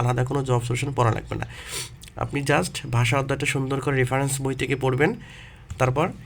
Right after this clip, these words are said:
কি করবেন, এই অধ্যায়টা বের করবেন। ভাষা পড়েছেন, এবার এই ভাষা সম্পর্কে দেখেন,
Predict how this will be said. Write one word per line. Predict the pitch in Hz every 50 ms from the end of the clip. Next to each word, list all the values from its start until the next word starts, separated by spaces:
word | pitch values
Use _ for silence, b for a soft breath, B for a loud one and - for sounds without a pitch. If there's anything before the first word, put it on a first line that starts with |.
| B B B - - - - - - -
কি | - 135 131
করবেন, | 135 123 113 104 - - - - - - - -
এই | 127 131 131
অধ্যায়টা | 127 123 139 131 139 127 113
বের | 110 110 -
করবেন। | 107 101 98 101 113
ভাষা | 120 123 143 135 135
পড়েছেন, | 131 123 113 110 101 - - - 113
এবার | 120 123 127 139 143
এই | 135 135 120
ভাষা | 110 117 127 147
সম্পর্কে | - 160 151 147 143 139 135 117
দেখেন, | 113 113 131